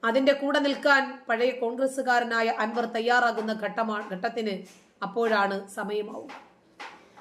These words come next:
ഈ ദുഷ്ടശക്തികൾക്കെതിരെ നാടിന്റെ നന്മയ്ക്ക് വേണ്ടി നമുക്ക് ഒരുമിച്ച് പോരാടാം.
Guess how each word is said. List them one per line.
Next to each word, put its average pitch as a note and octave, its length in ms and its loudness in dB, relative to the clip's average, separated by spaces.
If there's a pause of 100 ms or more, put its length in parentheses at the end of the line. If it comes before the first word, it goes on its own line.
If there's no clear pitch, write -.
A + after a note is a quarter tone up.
(480)
ഈ D4+ 160 6
ദുഷ്ടശക്തികൾക്കെതിരെ D4 1160 4
നാടിന്റെ C4 420 2
നന്മയ്ക്ക് B3 380 0
വേണ്ടി A#3+ 280 2
നമുക്ക് A3 260 -2
ഒരുമിച്ച് A3 420 -2
പോരാടാം. G3 460 -6